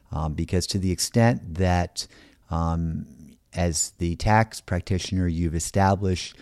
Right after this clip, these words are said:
a good rapport with potential witnesses, uh, there's a good chance that if a potential witness is contacted by the examiner,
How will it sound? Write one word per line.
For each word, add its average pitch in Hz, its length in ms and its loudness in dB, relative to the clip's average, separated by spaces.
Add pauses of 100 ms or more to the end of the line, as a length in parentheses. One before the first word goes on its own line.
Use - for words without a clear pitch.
(240)
a 92 80 0
good 90 220 4
rapport 147 440 8
with 104 180 2
potential 98 420 0
witnesses, 92 720 0 (360)
uh, 85 120 2
there's 90 240 2
a 90 60 2
good 127 420 6
chance 95 560 2
that 92 160 2
if 90 120 0
a 87 60 -2
potential 92 500 0
witness 85 320 0
is 82 100 -2
contacted 98 800 2
by 87 240 4
the 82 160 2
examiner, 85 680 0